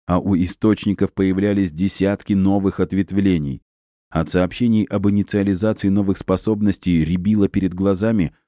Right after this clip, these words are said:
а ураган бушующей энергии разметал все живое вокруг нас на добрый десяток метров. Да-да, именно вокруг нас,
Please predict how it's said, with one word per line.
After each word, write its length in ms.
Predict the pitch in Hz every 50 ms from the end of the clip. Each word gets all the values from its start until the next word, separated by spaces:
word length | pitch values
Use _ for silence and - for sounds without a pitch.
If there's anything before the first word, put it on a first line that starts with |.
| _ -
а 140 | 82 87
ураган 520 | 92 92 95 101 101 90 98 107 110 107 92
бушующей 640 | 90 98 95 - - 113 110 104 95 - - 101 104
энергии 480 | 98 98 107 117 117 107 87 92 92 87
разметал 720 | 82 85 98 92 101 110 110 - - 117 117 113 101 90
все 300 | - - - 110 117 113
живое 460 | 90 104 110 101 107 117 117 110 104
вокруг 400 | 92 98 104 - - 110 98 -
нас 320 | - 101 110 120 117 - -
на 140 | 95 95
добрый 400 | 92 85 98 107 110 104 110 110
десяток 560 | 104 95 107 98 - 107 104 - 107 98 - 101
метров. 500 | 101 101 98 87 - - - - - _ _ _ _ _ _ _ _ _ _ -
Да-да, 480 | 87 107 120 123 131 139 131 107 - -
именно 420 | - 98 107 107 110 110 110 110 101
вокруг 380 | 95 107 - - 117 107 -
нас, 400 | - 113 120 117 92 78 - -